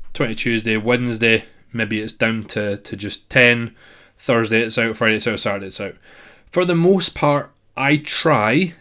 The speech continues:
and get cardio out completely on peak week. So by the time it gets to, like, seven days out, cardio is down. So that tapering, I've maybe done that two weeks out. But not everybody runs it that way. And remember that if you are peaking,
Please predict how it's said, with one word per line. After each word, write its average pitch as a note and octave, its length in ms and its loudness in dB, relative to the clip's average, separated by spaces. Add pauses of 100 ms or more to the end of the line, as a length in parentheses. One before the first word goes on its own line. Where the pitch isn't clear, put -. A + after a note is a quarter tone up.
(200)
and B2+ 200 -2
get B2+ 220 -2
cardio C3 500 0
out C3+ 240 -2
completely C3 800 0
on A2+ 200 0
peak A#2 280 -8
week. - 300 -16 (360)
So - 120 -4
by C#3 140 6
the D3+ 60 6
time D3 180 2
it C#3+ 60 0
gets C3+ 220 0
to, C#3 40 0
like, A#2+ 120 -2
seven B2 260 2
days A#2 180 0
out, B2+ 200 4 (200)
cardio A#2+ 360 2
is G#2+ 100 -2
down. A#2 320 0
So - 140 -2
that C#3+ 180 0
tapering, B2+ 760 0 (400)
I've C3 160 0
maybe C3+ 180 2
done B2 140 -2
that A#2 180 -6
two D3+ 180 6
weeks - 220 -2
out. F#2+ 140 -10 (520)
But F#3+ 100 -6
not G3 120 0
everybody F3+ 320 4
runs D#3+ 240 2
it D#3+ 60 -4
that D3+ 220 2
way. D3+ 260 2 (140)
And C3 80 -6
remember C3 360 2
that C#3 120 0
if C#3+ 160 -2
you C#3+ 100 4
are C3 80 4
peaking, C3 580 0